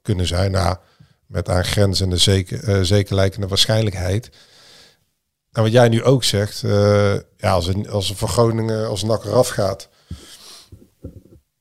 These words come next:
en dan Dordrecht, of misschien al voor Dordrecht, dan, dan kan het ook zomaar zijn dat nac met een andere trainer, eh,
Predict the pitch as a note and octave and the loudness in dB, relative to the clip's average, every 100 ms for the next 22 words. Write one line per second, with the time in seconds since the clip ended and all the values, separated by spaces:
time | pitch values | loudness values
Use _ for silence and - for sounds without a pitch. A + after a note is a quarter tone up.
0 | _ - A2 A2 G2 B2 B2 G2+ G#2 G2+ | _ 0 2 2 4 4 4 4 0 -2
1 | F#2 - G#2 F2+ A#2 G#2 F#2 F#2+ F#2+ A2+ | -4 0 0 2 2 2 2 0 0 -2
2 | A2+ A#2+ A#2 - A#2 G2 - E3 D#3+ A#2+ | -4 -6 -6 0 2 2 -2 -4 -2 0
3 | G2+ G2 G2 G2+ G2 G#2 G2 G#2 F#2+ F#2 | 2 2 0 -2 -4 2 2 2 0 -2
4 | - F#2+ F#2 F2+ F#2+ F#2+ G2 | 2 4 4 2 2 2 0